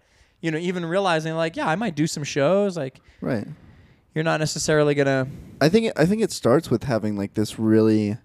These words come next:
Speaker 2: lofty goal or this really lofty thing that you're shooting at. And then in pursuit of that, you realize that gap between where you are and where your goal is.
Speaker 1: Yeah.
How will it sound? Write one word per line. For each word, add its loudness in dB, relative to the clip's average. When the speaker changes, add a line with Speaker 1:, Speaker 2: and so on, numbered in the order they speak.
Speaker 2:
lofty 0
goal 4
or 0
this -4
really 0
lofty -2
thing -8
that -2
you're -2
shooting 0
at. -10
And 0
then 4
in -4
pursuit 2
of 0
that, 2
you 4
realize 4
that -2
gap -2
between -6
where 0
you 0
are -4
and -6
where -6
your -6
goal -6
is. -14
Speaker 1:
Yeah. -4